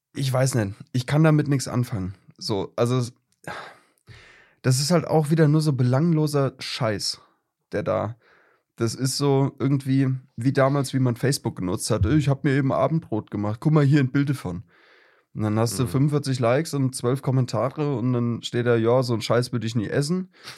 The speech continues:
Speaker 1: Oder „Hier hatte ich gestern, ist geil, aber ich würd's anders machen.“ Ähm, ah, weiß ich nicht. Weiß ich nicht. Also,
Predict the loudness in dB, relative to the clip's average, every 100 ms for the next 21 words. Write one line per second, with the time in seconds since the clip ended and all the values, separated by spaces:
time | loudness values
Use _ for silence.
0 | -20 _ _ _ -4 2 4 4 2 2
1 | 4 6 4 0 0 0 -2 -2 0 2
2 | 2 2 -4 -2 2 2 2 0 0 0
3 | -2 -4 -2 0 0 0 0 0 -4 _
4 | _ _ _ _ _ _ _ _ _ _
5 | -20 -20 -4 0 2 2 2 0 -2 _
6 | _ _ _ _ _ _ _ _ _ _
7 | _ _ _ -6 -4 -2 0 2 2 0
8 | -2 -6 _ _ _ -6 -2 -2 -2 -6
9 | -8 -10 -4 0 0